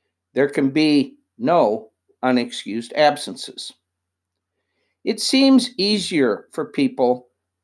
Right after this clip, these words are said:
today to be physically, emotionally,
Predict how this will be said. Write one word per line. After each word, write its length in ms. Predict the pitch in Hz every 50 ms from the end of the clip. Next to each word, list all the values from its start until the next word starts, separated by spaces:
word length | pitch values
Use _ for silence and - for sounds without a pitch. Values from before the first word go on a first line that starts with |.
| _ -
today 720 | - 165 147 131 143 127 117 107 104 104 110 123 131 - _ _ _ _ _ _ _ _ _ _ _ _ _ _ -
to 80 | - 208
be 500 | 185 175 220 240 226 208 139 95 82 - - _ _ _ _ _ _ 139
physically, 800 | - - 165 147 123 - 143 131 - - 131 107 90 - - _ _ _ _ _ _
emotionally, 800 | - 143 143 135 139 135 127 131 - - 135 117 98 90 87 -